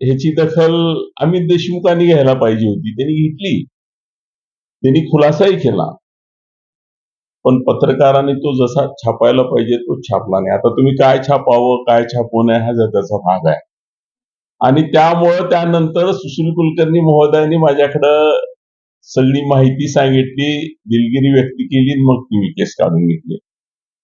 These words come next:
माझं स्वतःचं असं मत आहे, आता तर आपण महापुरुष जे राष्ट्रीय पुरुष आहेत त्यांना जाती धर्मामध्ये वाटून घेतलाय, शिकलेल्या माणसाकडनं हे अपेक्षित नाही. बाबासाहेब असं म्हणाले,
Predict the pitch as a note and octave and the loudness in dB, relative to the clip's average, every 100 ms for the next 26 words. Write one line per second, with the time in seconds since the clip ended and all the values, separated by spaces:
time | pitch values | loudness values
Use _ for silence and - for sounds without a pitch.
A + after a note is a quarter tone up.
0 | _ _ _ _ - C3 C#3 C3+ D3+ E3+ | _ _ _ _ 0 2 2 0 0 2
1 | E3 F3 D#3 D3+ C#3 B2 G2 E2+ - _ | 2 2 0 0 0 0 -2 -4 -10 _
2 | _ _ _ _ _ _ _ _ _ _ | _ _ _ _ _ _ _ _ _ _
3 | _ _ _ _ _ - B2+ C3+ C#3 D3+ | _ _ _ _ _ -4 -2 0 2 2
4 | D3+ D3+ D3+ B2+ - A#2 B2+ C3+ C#3+ D3 | 2 0 -2 -4 -8 0 2 2 2 0
5 | D3 B2+ D3+ D3 C3 - D3+ C#3+ C#3+ C#3 | -2 0 2 2 0 -2 -4 -2 -2 0
6 | D3+ C#3 C#3+ C#3+ C#3+ C3+ A2+ - _ _ | -2 -2 -2 0 2 2 -2 -8 _ _
7 | A2 B2 A#2+ D#3+ C3 C3 C3 B2+ C3 B2 | -4 -4 -2 0 0 2 2 2 2 2
8 | G2 B2+ B2 A#2 A#2 A#2+ A#2 - C3 A#2+ | 0 -2 -2 -2 -2 -2 -2 -6 -4 0
9 | A#2+ B2 A#2 A2+ A2 A#2 A#2+ A#2+ A2 A2 | 0 0 0 0 -2 0 2 2 0 -2
10 | A2+ C3 A#2 E2 - _ _ _ _ _ | 0 -2 0 -2 -4 _ _ _ _ _
11 | _ _ _ _ _ _ _ _ _ _ | _ _ _ _ _ _ _ _ _ _
12 | A#2+ C3 C#3+ D#3 E3+ E3 E3 E3 D#3 D3 | 0 2 2 2 2 2 0 0 2 2
13 | C#3+ G#2 D#2+ - | 2 0 -4 -10